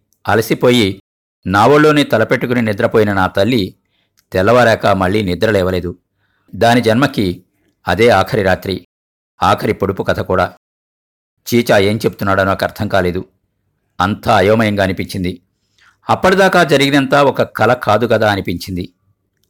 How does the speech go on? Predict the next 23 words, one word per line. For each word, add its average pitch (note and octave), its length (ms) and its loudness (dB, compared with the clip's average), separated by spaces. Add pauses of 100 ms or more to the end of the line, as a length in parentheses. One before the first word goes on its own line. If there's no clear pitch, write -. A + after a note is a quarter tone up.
అయితే G2+ 480 0 (420)
ఇదంతా F#2 340 -2
కల F#2+ 220 0
కాదు, F#2 380 -4 (640)
నిజమే. F#2 440 -2 (920)
అసలు G#2 260 -2 (120)
చీచా B2+ 220 2
ఏం A2+ 180 2
చెప్తున్నాడో G#2+ 500 0
స్పష్టంగా A#2 560 -2
అర్థం G#2 320 -4
చేసుకోవడానికి G2+ 500 -2
అన్నట్టు F#2+ 420 -2 (520)
మళ్ళీ A#2 240 4
ఒకసారి C3 340 2
అతడి A2+ 200 0
ముఖంలోకి G#2 460 -4
చూశాను. F#2 360 -6 (880)
అతడి G2 200 0
ముఖం G2 280 -4
ప్రశాంతంగా G#2 640 -2
ఉంది. F#2 340 -4 (640)
కళ్ళు C3+ 480 4